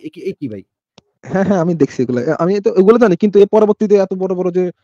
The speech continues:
Speaker 2: সাম্রাজ্য পরিচালনা করছে, এগুলার কি এত কম, এই যে জাকাত বলেন, দেড় পা-, আহ, আড়াই পার্সেন্ট বলেন, এটা দিয়ে কি আসলে সম্ভব হয়েছে কিনা বা কিভাবে হইলেও সেটা কেমনে হয়েছে? ওরা আস-, যখন, আহ, মুসলিমরা ওই কথা বলে না, তখন বলে যে, "না,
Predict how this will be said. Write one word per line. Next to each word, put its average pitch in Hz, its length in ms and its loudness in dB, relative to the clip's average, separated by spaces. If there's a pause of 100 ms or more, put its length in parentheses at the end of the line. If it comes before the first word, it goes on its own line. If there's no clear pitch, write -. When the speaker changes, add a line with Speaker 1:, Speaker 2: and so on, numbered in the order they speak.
(220)
Speaker 2:
সাম্রাজ্য 180 300 -8
পরিচালনা 180 360 -8
করছে, 170 260 -10
এগুলার 180 240 -6
কি 185 280 -10
এত 180 200 -10 (180)
কম, 175 420 -8
এই 156 80 -12
যে 160 100 -10
জাকাত 160 280 -8
বলেন, 156 300 -4
দেড় 151 140 -2
পা-, 151 160 -10
আহ, 135 260 -10
আড়াই 147 120 -4
পার্সেন্ট 151 300 -12
বলেন, 143 200 -10 (300)
এটা 151 160 -8
দিয়ে 151 200 -8
কি 143 140 -16
আসলে 147 420 -10 (160)
সম্ভব 147 200 -6
হয়েছে 147 220 -8
কিনা 135 160 -8
বা 139 120 -10
কিভাবে 165 360 -4
হইলেও 190 260 2
সেটা 175 180 -6
কেমনে 170 260 -2
হয়েছে? 151 260 -6 (280)
ওরা 165 140 2
আস-, 160 360 -8
যখন, 190 300 -4
আহ, 175 140 -4
মুসলিমরা 185 420 -8
ওই 180 140 -8 (100)
কথা 160 180 -10
বলে 180 140 -6
না, 185 120 -6
তখন 147 160 -12
বলে 151 140 -6
যে, 160 120 -8
"না, 151 220 -8